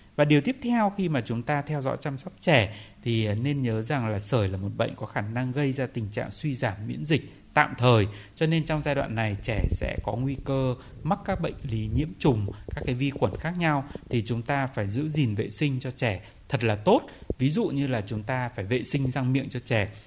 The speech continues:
bởi vì các cái biến chứng của sởi mà chúng ta cũng đã từng ghi nhận ở trong quá khứ là những cái bệnh lý, à, ví dụ như tình trạng cam tổ mã. Đấy là một cái tình trạng nhiễm trùng miệng,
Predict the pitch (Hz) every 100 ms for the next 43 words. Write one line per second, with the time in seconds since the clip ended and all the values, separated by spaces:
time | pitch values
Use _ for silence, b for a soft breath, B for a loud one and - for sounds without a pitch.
0 | B 123 110 120 117 117 175 156 135 127
1 | 131 143 131 - B B - 107 - 120
2 | 92 98 101 110 107 131 - - 127 -
3 | 139 107 101 B B 139 135 143 143 -
4 | 98 113 120 113 107 131 117 123 196 139
5 | 107 107 139 147 120 107 110 170 B B
6 | B 110 110 107 120 165 120 123 120 101
7 | 117 110 123 113 113 104 110 143 202 B
8 | B B 107 113 147 104 113 117 120 101
9 | 113 107 123 147 - 113 101 110 -